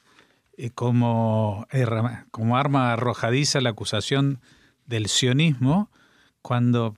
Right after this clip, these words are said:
también para estos mismos años del año cuarenta y ocho, pues las gestiones de los can-, del canciller soviético, eh, eh, en Naciones Unidas,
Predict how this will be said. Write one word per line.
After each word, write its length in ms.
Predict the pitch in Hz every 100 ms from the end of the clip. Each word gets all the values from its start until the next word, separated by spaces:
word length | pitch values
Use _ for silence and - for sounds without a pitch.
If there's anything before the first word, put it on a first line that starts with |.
| -
también 340 | 95 104 123
para 220 | 117 107
estos 240 | 113 - 107
mismos 400 | 123 113 117 127
años 280 | 127 127 113
del 220 | 113 104
año 200 | 123 117
cuarenta 360 | 117 113 107
y 60 | 113
ocho, 320 | 120 123 127
pues 380 | 120 110 104 -
las 180 | 104 92
gestiones 640 | 117 - - 135 135 127 - - _ _ _
de 440 | 120 117 117 113 113
los 260 | 113 110
can-, 340 | - 113 120 127
del 200 | 113 113
canciller 680 | 107 - 107 110 143 135 117
soviético, 1160 | - 110 123 135 123 110 - 113 113 113 104 - - _ -
eh, 600 | 113 104 104 104 104 -
eh, 320 | - - - 110
en 160 | 113
Naciones 440 | 110 - 135 123 123
Unidas, 540 | 120 123 143 156 -